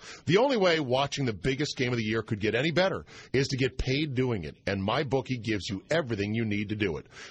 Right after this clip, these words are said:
With double your money, you can double your winnings, and the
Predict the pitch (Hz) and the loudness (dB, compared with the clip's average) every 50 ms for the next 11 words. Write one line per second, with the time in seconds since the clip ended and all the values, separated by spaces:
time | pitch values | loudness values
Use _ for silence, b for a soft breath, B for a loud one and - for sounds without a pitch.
0 | B B 143 151 - - - - 175 180 185 196 190 190 190 180 180 180 165 135 | B B 0 0 0 -2 0 2 4 4 4 2 2 2 2 4 4 2 2 2
1 | 110 101 113 120 - - 123 113 95 - - - 113 107 98 117 123 120 131 139 | 0 -2 -2 -2 0 0 -2 -2 -2 -4 -2 0 2 2 2 0 0 0 0 0
2 | 127 135 175 180 135 90 69 64 - - - - 110 117 113 113 101 | 0 0 -2 -2 -2 -4 -8 -8 -10 -10 -6 -2 0 0 0 0 -2